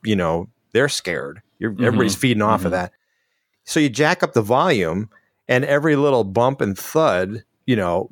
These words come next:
Speaker 1: just kinda, it picks at your nerves, and you kinda, you get all jittery, right?
Speaker 2: Yeah, yeah.
Speaker 1: So by the end of the movie, you're a, you're a nervous mess.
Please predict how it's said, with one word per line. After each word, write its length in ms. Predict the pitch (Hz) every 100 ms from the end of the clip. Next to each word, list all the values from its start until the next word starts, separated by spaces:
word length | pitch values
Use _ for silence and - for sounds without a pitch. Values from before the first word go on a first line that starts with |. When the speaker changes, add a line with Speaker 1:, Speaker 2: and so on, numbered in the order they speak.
| 120
Speaker 1:
just 180 | 151 -
kinda, 300 | - 117 95 90 -
it 180 | 107 -
picks 220 | 160 -
at 140 | 127 -
your 80 | 95
nerves, 500 | 110 147 71 - 117
and 100 | 107
you 80 |
kinda, 220 | - 127 104
you 160 | 92
get 180 | - 120
all 120 | 107
jittery, 500 | 95 90 160 104 71 110 135 80 113 113 92
right? 200 | 98 117
Speaker 2:
Yeah, 260 | 110 80 76 -
yeah. 100 | 92
Speaker 1:
So 160 | 92 156
by 220 | 147 156
the 180 | 131 -
end 200 | 190 208
of 80 | 185
the 80 | 127
movie, 760 | 127 196 220 107 87 92 107 - _ _ _ _ -
you're 440 | 107 135 185 196
a, 260 | 113 110 123 -
you're 220 | 135 156
a 40 |
nervous 440 | 113 117 107 98 -
mess. 720 | 104 131 156 151 - - -